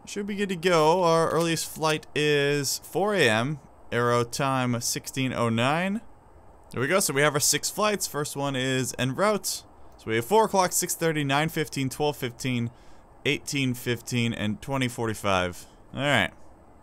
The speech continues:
And the first people are coming in. Look at 'em go. Why, why are they,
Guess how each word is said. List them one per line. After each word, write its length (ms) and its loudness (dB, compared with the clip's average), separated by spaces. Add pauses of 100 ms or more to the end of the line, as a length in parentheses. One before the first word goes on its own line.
(280)
And 300 4
the 60 4
first 360 0
people 280 0
are 200 2
coming 320 -2
in. 180 0
Look 120 0
at 60 0
'em 100 -4
go. 380 4 (840)
Why, 220 -4
why 220 0
are 20 2
they, 120 0